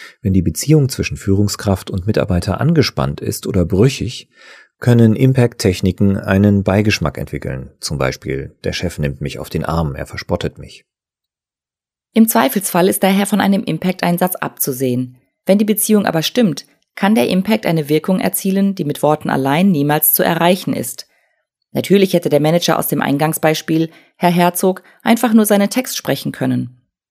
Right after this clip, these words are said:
Speaker 2: Dass er sich Sorgen mache um Herr Jensen, dass Herr Jensen den Fuß vom Gas nehmen und sich nicht verschleißen sollte, weil er sonst Gefahr laufe, auszubrennen. Jeder, der schon einmal erlebt hat, wie ein Mitarbeiter sich ohne Rücksicht auf persönliche Verluste in seine Arbeit stürzt,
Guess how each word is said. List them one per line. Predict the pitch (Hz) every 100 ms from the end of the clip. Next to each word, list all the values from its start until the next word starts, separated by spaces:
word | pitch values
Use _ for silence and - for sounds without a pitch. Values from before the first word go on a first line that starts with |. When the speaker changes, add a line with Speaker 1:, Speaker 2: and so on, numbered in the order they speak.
| _
Speaker 2:
Dass | 113 -
er |
sich | 127 120
Sorgen | 165 175 180
mache | 165 165
um | 160
Herr | 147 143
Jensen, | 156 156 156 156 - - -
dass | 214 208
Herr |
Jensen | 175 202 208 196
den | 165
Fuß | 156 240 254
vom | 202 180
Gas | 170 170 180
nehmen | 180 180
und | 170 -
sich | -
nicht | 151 -
verschleißen | 180 180 196 208
sollte, | 151 143 143 185 - _ -
weil | 214
er | -
sonst | 165 156
Gefahr | 156 - 135
laufe, | 139 139 - -
auszubrennen. | 175 185 - 147 127 127 123 127 _ _ _ _ _ _ _
Jeder, | - 240 220
der | 147
schon | 147 -
einmal | 151 156 143
erlebt | 139 160 -
hat, | 185 -
wie | -
ein | 151
Mitarbeiter | 170 - 175 180 185
sich | 160 160
ohne | - 208 214
Rücksicht | 180 190 214 208 -
auf | -
persönliche | 160 139 160 180 180 170
Verluste | 156 165 -
in | -
seine | - 143 143
Arbeit | 135 151 156
stürzt, | - 170 170